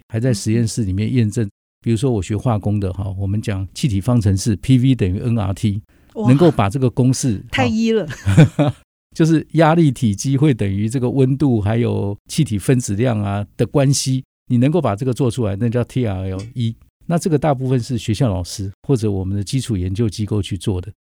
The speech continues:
Speaker 1: 那工研院会做比较高的，就是T R L四到五以上，然后我们会一路把它做到T R L到八，八就是已经有 alpha 或 beta type 的那个商品出来了，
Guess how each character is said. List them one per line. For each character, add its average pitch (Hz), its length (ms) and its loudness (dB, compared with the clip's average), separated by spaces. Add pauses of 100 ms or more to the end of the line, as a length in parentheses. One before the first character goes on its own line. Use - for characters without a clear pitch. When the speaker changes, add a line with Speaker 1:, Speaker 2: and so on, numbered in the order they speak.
(160)
Speaker 1:
那 165 120 0
工 170 240 2
研 151 80 6
院 139 120 6
会 143 120 2
做 135 180 -2
比 98 80 -6
较 101 140 -4
高 98 280 -4
的， 92 160 -8 (200)
就 127 120 -2
是 113 320 0
T - 200 -2
R 110 160 0
L 95 180 -4
四 113 320 -4
到 117 180 -2
五 95 220 -4
以 87 80 -8
上， 98 300 -4 (320)
然 120 100 0
后 139 60 4
我 135 40 4
们 120 80 2
会 143 240 2
一 117 160 -2
路 147 360 2
把 98 100 -8
它 117 160 0
做 117 240 2
到 113 220 0
T 127 200 -2
R 101 120 -2
L 95 160 -4
到 110 200 -4 (120)
八， 107 260 -6 (420)
八 160 180 2
就 160 160 2
是 135 160 0
已 95 60 0
经 120 220 2
有 98 240 0
alpha 131 380 -4
或 117 180 -2
beta 131 420 0
type 117 340 -4
的 98 140 -4
那 104 120 -2
个 110 60 0
商 123 240 2
品 92 180 0
出 95 200 -4
来 95 120 -6
了， 101 100 -8